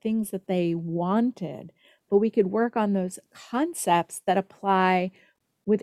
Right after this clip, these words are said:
any sensory experience and just practice it here.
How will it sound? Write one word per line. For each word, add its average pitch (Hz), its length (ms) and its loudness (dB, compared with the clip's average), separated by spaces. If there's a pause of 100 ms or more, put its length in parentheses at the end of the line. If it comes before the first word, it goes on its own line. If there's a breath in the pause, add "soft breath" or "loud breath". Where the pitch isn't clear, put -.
(160)
any 302 360 2
sensory 165 580 -6
experience 165 920 -10 (360 soft breath)
and 247 200 4
just 330 240 -2
practice 320 560 -2
it 214 100 -2
here. 311 340 0